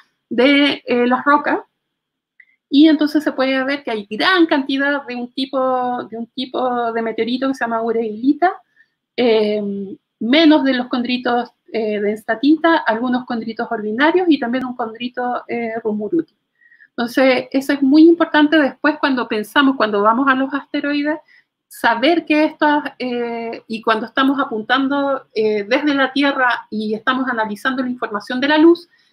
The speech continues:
saber que la información que nos llega es de la superficie de un asteroide, que a lo mejor estamos golpeando algo que sola-, re-, solamente representa una de las litologías, entonces que tiene bastante complejidad,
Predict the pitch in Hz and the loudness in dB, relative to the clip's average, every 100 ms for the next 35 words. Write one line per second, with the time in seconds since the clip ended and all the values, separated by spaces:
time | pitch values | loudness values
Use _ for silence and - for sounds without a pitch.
0 | _ _ 262 247 302 381 - 285 262 - | _ _ 2 4 2 0 -2 0 0 -4
1 | _ _ _ _ _ _ 233 233 233 233 | _ _ _ _ _ _ -4 -2 -2 -4
2 | 254 330 302 311 294 294 311 339 - 269 | 0 2 4 4 4 4 2 0 -2 -2
3 | 262 269 254 226 220 415 - 349 285 285 | -2 -2 -4 -6 -2 -2 0 0 0 -2
4 | 294 214 208 247 320 _ _ - 233 226 | -4 -6 -6 -6 -8 _ _ -4 -2 -2
5 | 233 285 285 285 285 294 240 - 277 285 | -2 -2 0 4 4 4 0 0 0 2
6 | 277 262 285 285 302 311 _ _ - 233 | 2 2 2 2 0 -2 _ _ -14 -6
7 | 311 320 302 311 - - - 302 302 - | 0 2 2 0 -4 -14 -6 0 2 2
8 | 294 302 294 240 - 294 285 - - - | 0 -2 -4 -6 -8 -6 -4 -6 -4 -2
9 | 370 359 285 254 247 247 240 226 226 240 | 0 0 -2 -4 -6 -8 -8 -10 -10 -12
10 | 254 320 - _ _ 226 285 - 302 277 | -10 -10 -14 _ _ -6 -4 -2 -2 -2
11 | 277 277 262 - - 302 320 320 269 254 | 0 0 -2 -2 2 2 2 0 0 -2
12 | 254 220 214 269 311 | -6 -2 0 2 0